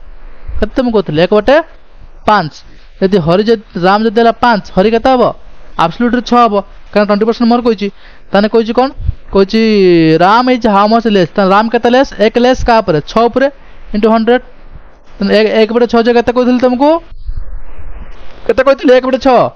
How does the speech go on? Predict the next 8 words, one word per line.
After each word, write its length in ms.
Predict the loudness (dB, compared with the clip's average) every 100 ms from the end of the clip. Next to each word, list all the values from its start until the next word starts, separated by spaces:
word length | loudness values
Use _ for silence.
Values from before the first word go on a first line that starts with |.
| -12 -20 -20 -2
ଷୋହଳ 180 | 0
ପୂର୍ଣ୍ଣାଙ୍କ 460 | 0 0 0 2 0
ଦୁଇ 180 | 2 2
ବାଇ 120 | 2
ତିନି 160 | 0 -2
ପରସେଣ୍ଟ 360 | -2 -2 -2
କହିଥିଲି 280 | 0 2 2
ନା? 220 | 2 0